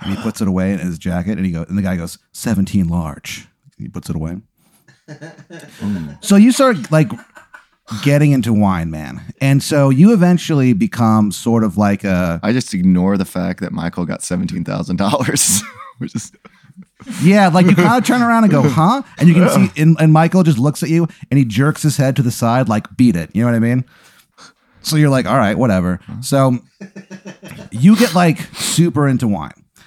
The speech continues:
Speaker 1: Uh, you start off mostly like a red guy.
Speaker 2: Yeah, that's,
Speaker 1: You know,
Speaker 2: that's
Speaker 1: you
Speaker 2: what
Speaker 1: s-,
Speaker 2: men drink.
Speaker 1: you, you say, you, you say to yourself, like, "I'd rather be dead than not drink red."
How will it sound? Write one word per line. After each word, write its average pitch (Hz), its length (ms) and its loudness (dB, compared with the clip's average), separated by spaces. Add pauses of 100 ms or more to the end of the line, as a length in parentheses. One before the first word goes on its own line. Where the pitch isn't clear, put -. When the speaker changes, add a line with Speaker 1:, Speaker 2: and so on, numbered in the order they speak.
(680)
Speaker 1:
Uh, 131 400 4 (180)
you 165 120 4
start 277 300 2
off 262 320 0 (200)
mostly 247 380 2
like 190 100 0
a 123 80 0
red 120 440 0 (280)
guy. 127 340 -2 (240)
Speaker 2:
Yeah, 120 360 -4
that's, 85 140 -8
Speaker 1:
You 120 120 2
know, 123 240 2
Speaker 2:
that's 117 100 -4
Speaker 1:
you 135 60 4
Speaker 2:
what - 80 -4
Speaker 1:
s-, - 40 -10
Speaker 2:
men 87 240 0
drink. 92 300 -4 (300)
Speaker 1:
you, 117 100 0
you 135 160 4
say, 143 160 -2
you, 131 200 -2
you 135 200 -2
say 131 180 -2
to 120 60 0
yourself, 110 640 -4 (100)
like, 92 320 -6 (340)
"I'd 156 200 0
rather 156 260 2
be 131 320 4 (680)
dead 151 400 2
than 104 180 2
not 101 240 0
drink 101 300 0
red." 90 500 -4